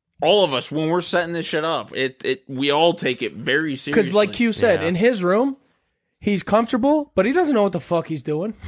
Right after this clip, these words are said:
Speaker 2: <laughs> Like, he doesn't. But every single day, he's like, "Fuck it, I'm gonna be me 'cause that's what's working."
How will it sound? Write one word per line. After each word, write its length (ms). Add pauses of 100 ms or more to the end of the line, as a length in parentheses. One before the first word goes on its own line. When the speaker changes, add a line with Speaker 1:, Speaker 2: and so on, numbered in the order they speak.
Speaker 2:
<laughs> 720
Like, 220 (320)
he 100
doesn't. 580 (340)
But 260
every 360
single 260
day, 160
he's 140
like, 180
"Fuck 280
it, 80
I'm 120
gonna 180
be 140
me 220
'cause 160
that's 200
what's 160
working." 440